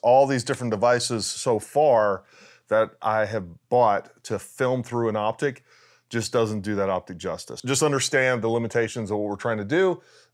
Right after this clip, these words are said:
and understand that it is a, not a real representation of the quality of that optic. So just keep that in mind. So let's laze this thing.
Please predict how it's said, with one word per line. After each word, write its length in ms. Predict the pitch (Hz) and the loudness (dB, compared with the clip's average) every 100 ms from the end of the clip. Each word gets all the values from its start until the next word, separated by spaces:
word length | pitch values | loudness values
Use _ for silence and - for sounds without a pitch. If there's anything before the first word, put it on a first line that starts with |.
| - | -6
and 520 | 107 110 104 101 98 _ _ - | -2 0 0 -2 -8 _ _ -6
understand 480 | 120 110 - 110 104 | -2 -2 0 0 2
that 100 | 107 | 0
it 120 | 107 | 0
is 80 | 98 | -2
a, 120 | 101 | -6
not 460 | 98 110 123 - 107 | -2 0 0 0 -2
a 140 | 101 | -6
real 500 | 90 92 117 123 120 | -6 -6 -2 0 2
representation 1000 | 110 - 104 101 98 107 98 - 98 92 _ _ _ | 0 0 -6 -10 -4 -4 -4 -8 -10 -12 _ _ _
of 180 | 107 107 | 2 2
the 80 | 101 | 2
quality 440 | - 110 101 95 | -4 0 2 0
of 100 | 92 | -2
that 120 | 92 85 | -4 -4
optic. 380 | 80 - - | -6 -10 -20
So 320 | - 104 87 - _ _ _ | -6 -2 -4 -6 _ _ _
just 160 | - - | -18 -12
keep 100 | 101 | -8
that 160 | - - | -8 -8
in 60 | |
mind. 180 | 76 73 _ _ - - - - | -12 -16 _ _ -20 -20 -18 -14
So 240 | - 120 120 | -4 2 2
let's 200 | 123 - 107 - | 2 -2 -12 -10
laze 260 | 107 113 107 | 0 0 2
this 220 | 131 - | -2 -2
thing. 320 | 113 104 123 | -2 0 -2